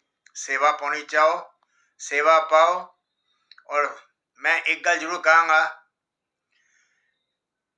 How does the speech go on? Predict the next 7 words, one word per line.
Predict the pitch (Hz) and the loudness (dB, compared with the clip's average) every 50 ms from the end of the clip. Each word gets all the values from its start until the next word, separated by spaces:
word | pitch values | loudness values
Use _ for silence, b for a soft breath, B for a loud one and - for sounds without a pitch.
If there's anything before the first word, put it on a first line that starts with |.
| _ _ _ _ _ _ _ _ _ - | _ _ _ _ _ _ _ _ _ 0
ਇਹੋ | 202 220 220 226 254 | 2 4 6 6 6
ਜਿਹੇ | 262 262 262 262 262 262 240 - - - _ _ _ _ - | 6 6 4 6 4 2 0 -2 -6 -14 _ _ _ _ -4
ਜਿਹੜੇ | 175 185 202 208 196 | 0 2 2 2 2
ਸਿੱਖ | - - - - 214 214 - - 165 | 0 -2 -2 0 0 0 0 -2 -6
ਭਾਈ | 151 - 180 151 147 160 170 175 | 0 2 4 4 4 4 0 -2
ਜਾਂ | 165 170 170 170 170 165 | 2 4 6 6 6 4
ਸਾਡੇ | 160 - 160 160 160 170 170 - | 4 4 4 4 4 4 2 0